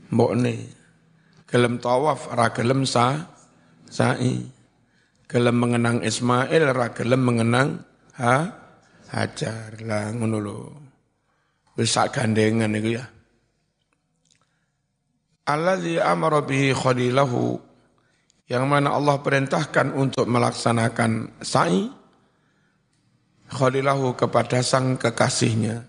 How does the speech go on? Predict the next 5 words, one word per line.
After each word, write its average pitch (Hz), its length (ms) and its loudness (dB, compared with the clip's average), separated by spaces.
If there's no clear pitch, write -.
Ibrahim 127 720 2
alaihissalam. 113 920 0
Hina 131 480 0
sa'ala 170 560 0
rabbah. 120 480 0